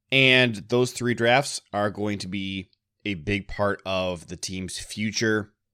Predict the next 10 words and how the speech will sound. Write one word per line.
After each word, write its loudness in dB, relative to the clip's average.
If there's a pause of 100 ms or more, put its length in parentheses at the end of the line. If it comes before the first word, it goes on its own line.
(480)
But -4
the -4
twenty 0
eighteen 0
draft -2 (180)
is -4 (140)
the -12
newest -4
one -4
that -4